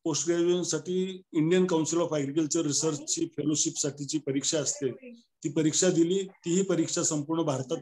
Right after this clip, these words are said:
पहिला आलो आणि junior fellowship प्राप्त करून मग मी माझं post graduation केलं. Post graduation करत असताना मराठवाडा कृषी विद्यापीठ परभणी येथे नुकतंच एमपीएससीच्या, अ, परीक्षा देण्याचं थोडंसं कल सुरू झालेला होता.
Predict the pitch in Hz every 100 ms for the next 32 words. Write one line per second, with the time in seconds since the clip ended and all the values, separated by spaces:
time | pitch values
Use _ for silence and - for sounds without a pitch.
0 | - 147 160 165 147 135 - _ _ -
1 | 147 147 147 160 180 170 156 156 151 170
2 | - _ - 151 151 147 160 170 185 175
3 | 165 160 151 143 143 156 - 156 151 147
4 | 151 147 135 135 - _ _ _ 175 185
5 | 185 185 185 185 190 190 175 175 165 -
6 | 170 180 175 160 156 156 160 151 131 156
7 | 143 151 160 165 - 139 139 160 151 151
8 | 139 120 - _ _ 294 156 147 - 196
9 | 196 185 147 170 160 170 151 170 156 156
10 | - _ _ - 139 135 131 143 143 170
11 | 147 143 147 - 147 - 143 147 135 156
12 | 147 - _ _ 165 165 - 170 165 147
13 | 151 160 147 143 165